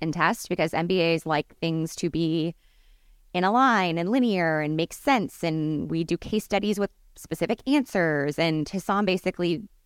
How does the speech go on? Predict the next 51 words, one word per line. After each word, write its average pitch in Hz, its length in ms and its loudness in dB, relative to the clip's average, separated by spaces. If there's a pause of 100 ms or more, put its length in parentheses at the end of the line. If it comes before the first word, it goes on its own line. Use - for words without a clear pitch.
(240)
tells 185 220 2
you 190 60 2
to 170 60 4
throw 202 180 2
it 208 40 6
out 208 120 4
the 214 60 -2
window 175 300 2
when 160 120 0
you 165 60 -2
get 165 120 2
into 156 140 -4
this 147 140 -6
class. 143 480 -4 (480)
And 190 180 4
it's 185 140 -2
really, 254 220 4
really 214 160 2
hard 196 260 2
to 202 60 0
do 220 160 0
that 240 260 4
when 160 120 0
you've 156 140 -4
been 156 180 0
shaped, - 720 -4
um, 143 380 -4
for 151 200 0
a 151 40 0
semester 143 720 -2
to 170 100 -6
think 160 300 -2
in 156 80 0
a 147 40 -2
certain 143 320 -2
way. 147 380 -2 (360)
So 165 580 4 (260)
I 180 100 4
would 180 140 0
say 185 160 2
that 175 220 -2
the, 147 340 0
the 180 60 -2
biggest 190 240 2
lesson 170 220 2
I've 156 140 -2
learned 147 360 0
and 147 280 -2
what 151 180 0
I 143 100 -4
continue 156 760 -2